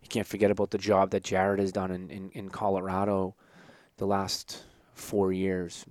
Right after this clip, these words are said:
you know what I mean? And, um, and again, he's somebody probably out of the three of those guys that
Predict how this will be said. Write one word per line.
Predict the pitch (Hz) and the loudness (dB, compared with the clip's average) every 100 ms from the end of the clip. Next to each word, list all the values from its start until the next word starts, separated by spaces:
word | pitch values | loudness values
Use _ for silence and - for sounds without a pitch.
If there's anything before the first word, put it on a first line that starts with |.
| 104 | -14
you | 101 | -12
know | 92 | -10
what | 92 | -10
I | |
mean? | 92 95 98 95 | -10 -10 -12 -8
And, | 92 90 90 | -8 -8 -6
um, | 92 92 92 90 87 _ - _ - - _ - | -6 -4 -6 -8 -16 _ -20 _ -20 -20 _ -14
and | 101 | -10
again, | 92 92 92 | -6 -4 -4
he's | 90 - 98 | -6 -6 -4
somebody | - 101 92 95 95 | -4 -4 -2 0 0
probably | - 95 95 | 0 -2 0
out | 92 92 | 0 0
of | 90 | -4
the | |
three | 87 - 98 | -8 -4 -2
of | 95 | 0
those | 92 87 | -2 -4
guys | 92 92 92 90 | -2 0 -2 -2
that | 90 | -4